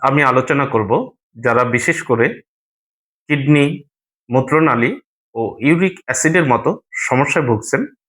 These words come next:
তাদের জন্য হোমিওপ্যাথিতে যে একটি জাদুকারী মেডিসিন রয়েছে, যে মেডিসিনটি সেবনের ফলে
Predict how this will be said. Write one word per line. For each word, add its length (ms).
তাদের 280
জন্য 380
হোমিওপ্যাথিতে 840
যে 200
একটি 380
জাদুকারী 460
মেডিসিন 480
রয়েছে, 440
যে 140
মেডিসিনটি 720
সেবনের 460
ফলে 360